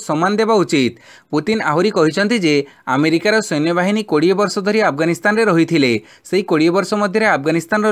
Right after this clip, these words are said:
ଲୋକଙ୍କୁ ଆମେରିକୀୟ ସଭ୍ୟତା ଶିକ୍ଷା ଦେବାରେ ବହୁ ଚେଷ୍ଟା କରି ବିଫଳ ହୋଇଥିଲେ। ନମ୍ବର ଟ୍ୱେଣ୍ଟି ଥ୍ରୀ, ମରୁଡ଼ି ମନୁଷ୍ୟକୃତ ନୁହେଁ, ଏହା ଜଳବାୟୁ ପରିବର୍ତ୍ତନ ଜନିତ, କହିଲେ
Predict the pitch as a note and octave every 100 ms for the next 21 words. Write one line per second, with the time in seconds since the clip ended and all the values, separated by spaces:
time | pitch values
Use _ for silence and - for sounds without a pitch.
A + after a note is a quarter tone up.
0 | F3 D#3+ G3 G#3+ F#3 D#3 E3 A3 G3+ D#3+
1 | D#3 E3+ G3+ E3+ D3 G3 G3+ A#3 G#3 C#3+
2 | D3 - - D3+ G#3+ G#3 D3 - G3 G#3+
3 | F#3+ D#3 F#3 A3+ G3 D#3+ E3 C#3 A#2+ A2
4 | - - C#3+ D3+ G3 A#3 F#3 F3 F3 F3
5 | C3+ A2+ - _ C3+ C#3 D3 G#3 G#3+ D3
6 | E3+ - G#3 G#3+ G#3+ A3 E3 D3 A#2 -
7 | D3 G3+ D3+ C#3+ D3+ G3 A3 D#3 D3 D#3+
8 | E3 A3 G3+ E3 D3+ C#3+ B2 G#2+ - C#3
9 | D#3+